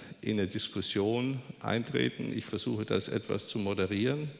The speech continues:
werden aber dann auch Sie, das Auditorium, gerne mit, äh, einbinden, ähm, und, äh, dann hoffentlich zu einem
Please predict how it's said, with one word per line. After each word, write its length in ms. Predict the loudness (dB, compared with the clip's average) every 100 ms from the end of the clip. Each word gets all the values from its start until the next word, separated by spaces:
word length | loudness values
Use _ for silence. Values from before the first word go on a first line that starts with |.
| -16 -16 -16 -18 0
werden 240 | 2 4
aber 220 | 2 0 2
dann 180 | 2
auch 380 | 2 0 0 -4 -10 -14 -20 -20 -18 -6
Sie, 300 | 2 4 4
das 240 | 2 2
Auditorium, 760 | 2 0 0 0 2 2 0 -4 -10 -2
gerne 400 | 4 4 4 4
mit, 240 | 2 -2 -4 -8 -10 -6
äh, 140 | -6 -6 -8
einbinden, 680 | -2 2 2 2 0 0 -4 -6 -12 -20 -20 -18 -16 -14 -14 -14 -10 -2
ähm, 520 | 0 2 0 -2 -4 -8 -18 -20 -20 -8
und, 360 | -4 -4 -2 2
äh, 220 | 4 2 0 -10 -18 -20 -20 -2
dann 300 | 2 2 0 -2
hoffentlich 420 | -2 0 -2 0
zu 120 | -2
einem 400 | 0 0 0